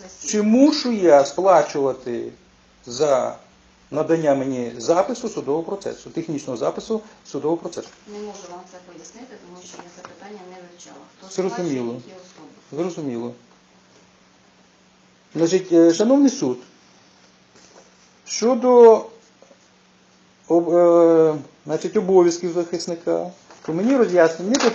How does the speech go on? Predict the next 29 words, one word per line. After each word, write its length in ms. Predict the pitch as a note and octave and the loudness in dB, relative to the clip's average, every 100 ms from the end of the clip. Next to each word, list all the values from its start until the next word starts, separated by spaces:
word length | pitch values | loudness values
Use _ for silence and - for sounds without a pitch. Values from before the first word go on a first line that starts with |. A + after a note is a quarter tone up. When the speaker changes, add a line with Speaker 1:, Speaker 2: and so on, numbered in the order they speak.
| - | 0
Speaker 2:
е, 200 | F3 E3+ | 0 2
роз'яснювати 540 | E3+ D#3 C#3+ D3 C3+ | 2 2 0 -2 -10
це 120 | C3 G#3+ | -6 -4
не 100 | C4 | -4
потрібно, 560 | G3+ D#3+ C#3 B2+ C3 | -4 -6 -8 -8 -8
бо 160 | B2+ E3 | -2 0
вони 320 | E3+ E3+ C#3+ C#3 | 2 2 -2 -4
тут 200 | C4+ D#4 D#4 - - | 2 2 2 -12 -8
відповідають 560 | E3 E3 D#3+ D3 C3 C3+ | -4 0 2 6 4 2
статті 280 | C#3+ C#3+ | -10 -12
сорок 280 | B2 C#3 B2+ | -6 -4 -4
сьомій, 300 | - A#3+ C#4 | -2 0 0
частині 380 | - - C#3 C3+ | -4 -8 -6 -6
першій 340 | C3 B3 - B3+ - | -4 -6 -6 -12 -6
тире 160 | F3 | -6
третій. 420 | A#3+ A2 G2+ - A2+ _ - - | -6 -10 -12 -14 -20 _ -20 -20
Speaker 1:
Тобто 220 | G#3 F#3+ F#3+ | -20 -18 -16
вони 140 | G3+ D4 | -14 -14
вам 80 | D#4 A#3+ F#3+ | -16 -16 -18
зрозуміли? 360 | A3 G3 E3+ B2+ - - - - | -20 -20 -20 -20 -20 -18 -4 2
Speaker 2:
Теп-, 360 | E3+ - D#3 - | 2 0 -12 -6
тепер, 380 | C#3 F3 C4 | -2 2 2
дякуючи 440 | A#3+ B3 B3+ B3 A#3 | 6 4 4 -2 4
вам, 220 | A3+ A3+ - - - | 4 4 -2 -12 -6
вони 300 | C#3+ F3 D#3+ | 2 4 4
мені 200 | D3 C3+ | 2 0
частково 500 | C3+ C3+ - G#3 C#4+ | -2 -4 4 4 4
стали 280 | - D3+ F3+ | 0 -2 -2
зрозумілими. 680 | F3 G3+ F#3 C#3 G#2 G#2 | -4 -6 -4 -6 -6 -10